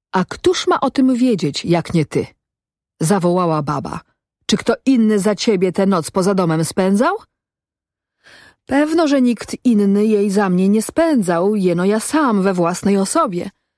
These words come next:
zgodził się Dziura i uczuł, że ta zgodność napełniła go nagle rodzajem nieuzasadnionej zresztą i zgoła niepochwytnej otuchy.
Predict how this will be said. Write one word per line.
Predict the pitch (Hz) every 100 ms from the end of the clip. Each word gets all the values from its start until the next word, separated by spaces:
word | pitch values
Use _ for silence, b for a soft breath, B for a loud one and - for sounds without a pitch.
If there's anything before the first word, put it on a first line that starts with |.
| _ _ _
zgodził | 226 208 175 156 156
się | 147 170
Dziura | 165 220 220
i | 202 196 -
uczuł, | 330 - - 165 B B B B _
że | 185 214
ta | 220
zgodność | 208 202 311 294 285 - 240
napełniła | 233 233 233 294 311 247
go | 247
nagle | 247 240 233
rodzajem | 226 208 220 220 214 208
nieuzasadnionej | 269 311 269 262 - 214 214 240 175 151
zresztą | 147 170 185 - 220 -
i | 233
zgoła | - 226 220
niepochwytnej | 214 269 - 277 - - 220 - 190 190 B B B B -
otuchy. | 196 - 160 - -